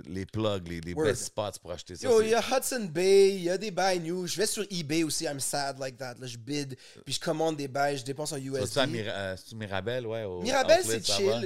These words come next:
Speaker 2: J'ai trouvé un, un bear à mon nez, là, c'était fou. J'aurais dû toutes les acheter pour les vendre, là. Tu peux
Speaker 1: <laughs>
Speaker 2: flip aussi.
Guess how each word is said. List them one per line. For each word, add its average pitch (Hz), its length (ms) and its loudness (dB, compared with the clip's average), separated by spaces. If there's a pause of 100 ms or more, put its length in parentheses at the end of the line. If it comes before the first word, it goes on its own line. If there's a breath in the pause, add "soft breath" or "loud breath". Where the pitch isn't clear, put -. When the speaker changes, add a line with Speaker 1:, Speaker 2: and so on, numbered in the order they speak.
(120)
Speaker 2:
J'ai 175 160 -4
trouvé 233 280 -4
un, 226 220 4
un 160 160 0
bear 165 380 2
à 185 40 4
mon 170 140 0
nez, 185 140 0
là, 185 160 2
c'était 135 180 -6
fou. 190 160 -10
J'aurais 143 240 -4
dû 151 140 -10
toutes 196 140 -12
les 147 120 -8
acheter 143 220 -8
pour 143 120 -12
les 131 120 -12
vendre, 165 300 -10
là. - 100 -12 (200 loud breath)
Tu - 60 -10
peux 247 140 -8
Speaker 1:
<laughs> 185 80 -4
Speaker 2:
flip 254 280 -2
aussi. 147 300 -8